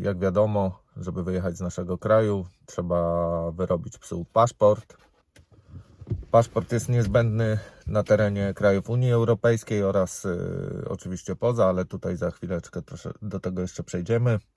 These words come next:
Taki sam paszport musicie wyrobić również, y, gdyby, w przypadku, gdybyście podróżowali z kotem, fretką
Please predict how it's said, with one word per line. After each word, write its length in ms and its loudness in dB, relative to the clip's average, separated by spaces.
Taki 260 2
sam 180 2
paszport 560 4
musicie 400 -2
wyrobić 400 0
również, 460 -6
y, 160 -4
gdyby, 280 -6
w 140 -16
przypadku, 480 0
gdybyście 420 -6
podróżowali 640 0
z 80 -18
kotem, 720 -2
fretką 600 2